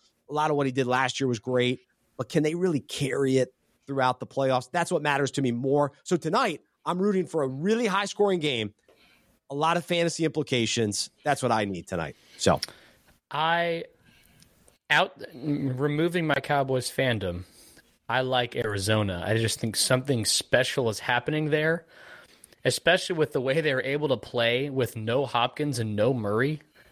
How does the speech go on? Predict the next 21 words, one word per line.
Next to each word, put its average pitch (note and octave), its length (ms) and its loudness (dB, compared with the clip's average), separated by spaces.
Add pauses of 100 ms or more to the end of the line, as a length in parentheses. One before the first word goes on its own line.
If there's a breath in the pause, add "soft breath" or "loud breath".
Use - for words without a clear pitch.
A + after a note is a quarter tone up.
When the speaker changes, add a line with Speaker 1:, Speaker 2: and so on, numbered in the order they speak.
(100)
Speaker 2:
going A2 220 4
two D#3 260 0
and C3+ 100 0
one A#2 140 2
in C#3 80 0
that D3 180 0
stretch. - 520 -2 (380 soft breath)
And A#2 160 0
you're C3 120 4
s-, - 140 0 (100)
and B2+ 180 0
you B2+ 140 0
got C#3 180 2
to B2 60 -4
see D3 220 0
the B2+ 140 -2
depth A#2 520 0
and C#3 120 -2
the B2 80 0
ability A2+ 460 0
of, A2+ 180 -4